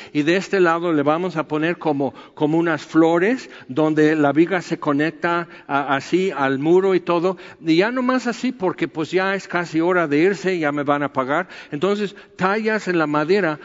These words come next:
flores en la madera del lado del techo que nadie va a ver.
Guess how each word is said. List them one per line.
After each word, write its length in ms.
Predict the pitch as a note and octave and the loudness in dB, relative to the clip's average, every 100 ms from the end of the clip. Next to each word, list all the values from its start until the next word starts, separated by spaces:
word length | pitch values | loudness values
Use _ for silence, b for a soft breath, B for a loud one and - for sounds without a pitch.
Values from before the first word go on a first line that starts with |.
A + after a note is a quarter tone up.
| B | B
flores 600 | - F3 G3+ A3 G#3 F#3+ | -2 2 4 4 2 0
en 120 | F3+ | -2
la 60 | D#3+ | 0
madera 460 | D3+ D3+ F#3 F#3+ | 0 0 2 2
del 220 | D3+ D3+ D3 | 2 2 2
lado 400 | D#3 D#3 E3 D#3+ | 2 0 -2 -2
del 220 | C#3+ C3 | -2 0
techo 440 | F3 F#3+ F3+ C3 | 0 -2 -2 -6
que 180 | - D3 | -4 -4
nadie 400 | C#3+ E3+ G3 G3 | -2 -2 0 0
va 160 | F3 F3 | 0 0
a 60 | |
ver. 400 | F3 F#3 C#3+ - | 0 -2 -4 -12